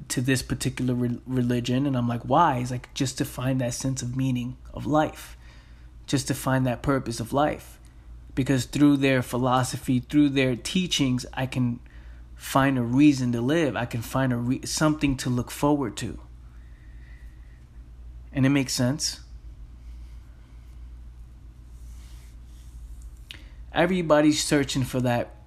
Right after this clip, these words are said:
meaning, for that reason. Everybody's looking forward to something.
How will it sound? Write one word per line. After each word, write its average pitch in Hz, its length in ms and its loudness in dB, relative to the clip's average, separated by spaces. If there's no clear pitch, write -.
meaning, 127 580 0
for - 140 -2
that 117 200 0
reason. 120 520 -2
Everybody's 151 640 4
looking 151 300 2
forward 131 380 2
to 120 80 0
something. 117 680 -4